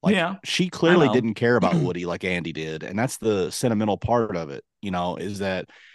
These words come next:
Speaker 1: Woody needed to move on. He had an emptiness inside him, you know, and so from that aspect of it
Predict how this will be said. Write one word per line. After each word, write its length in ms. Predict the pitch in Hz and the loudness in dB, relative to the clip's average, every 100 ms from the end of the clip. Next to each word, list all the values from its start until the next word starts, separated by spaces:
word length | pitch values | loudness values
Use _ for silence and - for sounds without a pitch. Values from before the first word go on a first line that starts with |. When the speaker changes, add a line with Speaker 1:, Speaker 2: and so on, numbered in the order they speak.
| _ _ _ | _ _ _
Speaker 1:
Woody 380 | 107 127 175 143 | 4 4 4 4
needed 420 | 117 123 120 95 | 4 4 0 -2
to 60 | 98 | -2
move 240 | 104 98 | 0 0
on. 460 | 92 90 78 65 - | 0 0 -4 -8 -8
He 100 | 123 | 0
had 100 | 131 | 2
an 80 | 117 | 2
emptiness 460 | 117 120 92 87 - _ - - | 0 -2 -2 -8 -10 _ -14 -10
inside 440 | 90 92 82 76 73 | -8 -6 -6 -6 -10
him, 240 | 76 71 - | -12 -12 -10
you 80 | 98 | -4
know, 440 | 92 90 87 82 - - | -2 -2 -2 -6 -10 -10
and 400 | 98 92 90 - | -8 -6 -8 -8
so 680 | - 104 98 95 87 80 - _ _ _ _ _ _ - | -4 -2 0 0 -2 -6 -12 _ _ _ _ _ _ -2
from 200 | 107 98 | 0 2
that 280 | 113 208 170 | 4 4 4
aspect 540 | 90 85 92 90 - | 0 -2 -6 -6 -4
of 240 | 85 85 | -4 -4
it 140 | 87 | -6